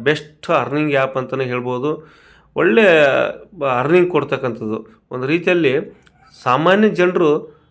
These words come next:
ಒಂದು ರೀತಿಯಲ್ಲಿ ದುಡ್ಕೊಳ್ತಕ್ಕಂಥ, ಅಂದರೆ ಆದಾಯ ಮಾಡಲಿಕ್ಕೆ ಒಂದು ಒಳ್ಳೆಯ ಆ್ಯಪ್ ಇದು,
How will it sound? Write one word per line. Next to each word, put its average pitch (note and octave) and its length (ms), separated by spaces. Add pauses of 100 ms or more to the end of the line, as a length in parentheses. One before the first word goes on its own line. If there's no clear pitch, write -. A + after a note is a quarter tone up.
(140)
ಒಂದು D#3+ 220
ರೀತಿಯಲ್ಲಿ E3+ 380
ದುಡ್ಕೊಳ್ತಕ್ಕಂಥ, E3+ 800
ಅಂದರೆ C#3+ 840 (220)
ಆದಾಯ D#3 400 (100)
ಮಾಡಲಿಕ್ಕೆ E3+ 460
ಒಂದು D#3 280
ಒಳ್ಳೆಯ F3+ 420
ಆ್ಯಪ್ C#3+ 240
ಇದು, F#2+ 360